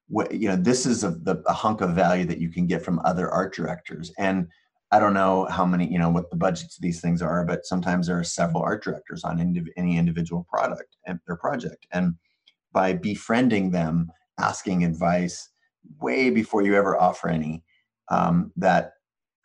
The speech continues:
I think that ends up being a great audience for you to, um, a community rather, for you to participate in.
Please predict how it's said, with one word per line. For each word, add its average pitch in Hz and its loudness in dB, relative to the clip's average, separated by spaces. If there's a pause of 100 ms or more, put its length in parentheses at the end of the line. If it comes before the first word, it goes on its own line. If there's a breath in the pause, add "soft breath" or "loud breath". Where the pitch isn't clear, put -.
I 98 2
think 95 0
that 95 4
ends 107 2
up 85 0
being 87 -2
a 90 -4
great 87 -4 (180)
audience 87 -2 (140)
for 87 -4
you 85 -2 (120)
to, 82 -2 (540 loud breath)
um, 82 -4
a 87 -14
community 98 0
rather, 85 0
for 85 -6
you 85 2
to 87 -8
participate - -12
in. 71 -16